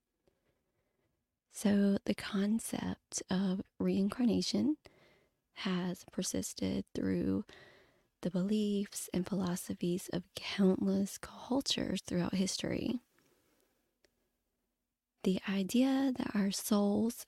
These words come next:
embark on multiple lifetimes,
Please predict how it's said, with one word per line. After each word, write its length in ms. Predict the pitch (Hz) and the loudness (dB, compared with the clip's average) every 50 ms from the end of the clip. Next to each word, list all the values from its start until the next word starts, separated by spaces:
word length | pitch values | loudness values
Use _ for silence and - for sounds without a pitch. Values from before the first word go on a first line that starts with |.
| - _ - | -16 _ -6
embark 540 | - 190 185 180 185 180 170 180 - - - | -2 -2 0 0 0 0 0 -2 -4 -6 0
on 240 | - 180 175 170 180 | 2 2 4 4 4
multiple 680 | 170 170 165 170 180 175 - - 180 180 196 175 175 | 4 2 2 2 0 -2 -4 -4 -6 -4 -2 -2 0
lifetimes, 1080 | 175 - - - 196 - - - 208 190 196 196 196 196 196 196 196 202 208 - - - | 0 -2 -2 -4 -6 -8 -4 0 2 2 4 4 4 2 2 2 2 2 0 0 -4 -14